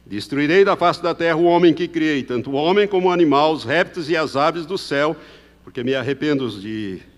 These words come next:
os haver feito." Noé, porém, achou graça aos olhos do Senhor.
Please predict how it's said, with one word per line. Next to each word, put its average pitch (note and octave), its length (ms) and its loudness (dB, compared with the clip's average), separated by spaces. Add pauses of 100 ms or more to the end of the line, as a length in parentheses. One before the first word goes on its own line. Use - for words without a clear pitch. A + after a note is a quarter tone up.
(400)
os G2 100 -14
haver A2+ 260 -6
feito." F#2+ 540 -10
Noé, C3 440 -2
porém, G3 440 4
achou G3+ 440 0
graça F#3 640 -2
aos E3+ 240 -2
olhos E3+ 520 2
do F3 160 -8
Senhor. A2 600 -4